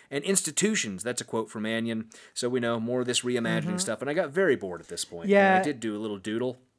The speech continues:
Speaker 1: I did a Marx doodle in the, and I'm not good at doodling, but this one I'm sort of proud of,
Speaker 2: Okay.
Speaker 1: my little Marx doodle in the,
Speaker 2: Can,
Speaker 1: in the margin
Speaker 2: can you
Speaker 1: here.
Speaker 2: hold it up to the screen so I can see it?
Speaker 1: No, I can't.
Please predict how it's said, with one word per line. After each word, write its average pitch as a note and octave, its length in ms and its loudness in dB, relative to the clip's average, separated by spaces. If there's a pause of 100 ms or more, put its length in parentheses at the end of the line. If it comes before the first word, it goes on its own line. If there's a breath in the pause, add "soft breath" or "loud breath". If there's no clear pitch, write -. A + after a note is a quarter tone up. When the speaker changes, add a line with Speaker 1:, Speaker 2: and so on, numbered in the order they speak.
(500)
Speaker 1:
I C3 80 0
did C3+ 140 0
a A#2+ 40 -2
Marx A#2 320 -6
doodle B2+ 340 -4
in A2+ 180 -6
the, G2 300 -6 (340 loud breath)
and D3 120 0
I'm G#3+ 120 4
not G3 160 4
good C#3 160 4
at A2 100 -4
doodling, A2 420 -2
but A2+ 200 0
this G3 160 0
one C3 180 2
I'm A2+ 220 -4
sort A#2+ 260 2
of G2 80 -6
proud G2 320 -6
of, D#2+ 100 -6
Speaker 2:
Okay. F3 80 -6
Speaker 1:
my G2+ 120 -8
little G2 160 -8
Marx F#2 320 -8
doodle F2+ 240 -10
in F2 100 -12
the, F2 120 -10
Speaker 2:
Can, - 120 -8
Speaker 1:
in - 40 -6
the - 60 -6
margin F#3 260 -4
Speaker 2:
can F3+ 40 -8
you F3+ 60 -8
Speaker 1:
here. F3+ 260 -6
Speaker 2:
hold F3+ 160 -6
it E3+ 80 -4
up D#3+ 140 -6
to E3+ 100 -16
the D#3 60 -14
screen D3+ 320 -12
so F3 100 -12
I D#3+ 60 -8
can D3+ 160 -12
see D#3 140 -14
it? D#3+ 120 -14 (440)
Speaker 1:
No, A2+ 240 -4
I G2+ 80 -6
can't. G2+ 380 -10